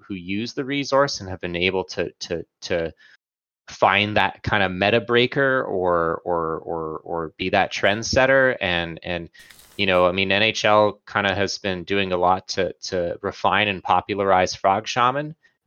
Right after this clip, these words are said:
Part of that input that gave him the inspiration was seeing how the data at a very low sample was looking promising.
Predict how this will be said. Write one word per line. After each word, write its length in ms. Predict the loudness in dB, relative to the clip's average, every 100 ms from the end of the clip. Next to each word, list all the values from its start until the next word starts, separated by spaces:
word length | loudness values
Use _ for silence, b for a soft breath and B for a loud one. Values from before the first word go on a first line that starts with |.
| -16
Part 320 | -2 4 6
of 240 | 4 4 2
that 240 | 2 2
input 400 | -2 -4 -6 -2
that 220 | -2 -2
gave 180 | -2 -2
him 120 | -4
the 100 | -4
inspiration 640 | -4 -6 -4 -2 -2 -4 -8
was 140 | -8
seeing 400 | -4 0 0 -2
how 460 | -8 0 4 4 2
the 140 | -4
data 540 | -2 0 2 4 2 0 B B _ _
at 120 | -2
a 60 | 0
very 260 | 2 2 4
low 180 | 2
sample 560 | 0 0 0 0 -4 -4
was 180 | -6 -8
looking 400 | -10 -10 -12 -8
promising. 600 | -2 0 -2 -6 -10